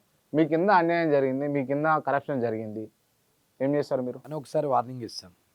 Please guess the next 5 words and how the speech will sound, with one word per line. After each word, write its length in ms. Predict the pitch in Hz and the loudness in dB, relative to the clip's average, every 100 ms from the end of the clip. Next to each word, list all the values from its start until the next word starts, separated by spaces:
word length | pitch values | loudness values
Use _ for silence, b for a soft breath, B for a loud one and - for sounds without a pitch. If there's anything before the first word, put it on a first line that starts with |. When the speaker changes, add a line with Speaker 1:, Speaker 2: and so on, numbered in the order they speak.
| _ 104 | _ -10
Speaker 2:
రెండోసారి 440 | 107 127 127 143 127 | -4 -2 0 0 0
వార్నింగ్ 320 | 107 110 107 | -2 -4 -14
ఇస్తాం, 300 | 95 107 101 | -16 -18 -14
మూడోసారి 440 | 117 131 127 147 | -6 -4 -4 -6
తీసి 560 | - 131 131 127 110 | -8 -10 -10 -12 -12